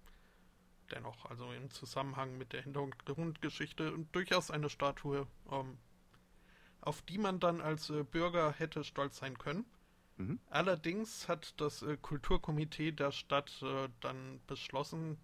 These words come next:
Speaker 1: dass, äh, diese Statue ja dann doch, ähm, Gewalt, äh,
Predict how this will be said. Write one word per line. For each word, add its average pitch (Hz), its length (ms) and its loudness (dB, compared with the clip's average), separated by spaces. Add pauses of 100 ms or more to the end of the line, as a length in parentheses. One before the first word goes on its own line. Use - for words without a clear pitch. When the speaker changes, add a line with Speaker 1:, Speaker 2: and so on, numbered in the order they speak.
Speaker 1:
dass, - 300 -4
äh, 147 180 0
diese 143 440 0
Statue 147 760 0 (920)
ja 143 160 2
dann 147 280 2
doch, - 280 2
ähm, 156 560 6 (720)
Gewalt, 143 600 4
äh, 143 300 2